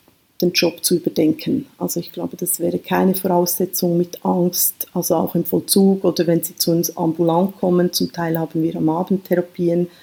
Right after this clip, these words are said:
Ich glaube, das wäre keine gute Voraussetzung, wenn man sich fürchten würde oder Angst hätte vor einem Klienten.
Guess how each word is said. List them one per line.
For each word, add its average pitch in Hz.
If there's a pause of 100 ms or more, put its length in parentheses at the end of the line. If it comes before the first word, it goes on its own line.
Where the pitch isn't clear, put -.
(580)
Ich -
glaube, 180
das -
wäre 180
keine 165
gute 165
Voraussetzung, 160
wenn 151
man 151 (540)
sich -
fürchten 170
würde 160
oder -
Angst -
hätte - (460)
vor -
einem 151
Klienten. -